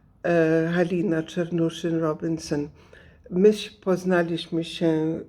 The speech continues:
e, bardzo blisko, byliśmy w przyjaźni. E, pisarze lubią, czasami lubią innych pisarzy poznawać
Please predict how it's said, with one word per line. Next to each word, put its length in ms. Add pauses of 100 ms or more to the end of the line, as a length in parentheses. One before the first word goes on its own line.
(100)
e, 1080
bardzo 480
blisko, 480
byliśmy 500
w 120
przyjaźni. 1080
E, 580 (140)
pisarze 560
lubią, 800 (600)
czasami 500
lubią 380
innych 440
pisarzy 500
poznawać 920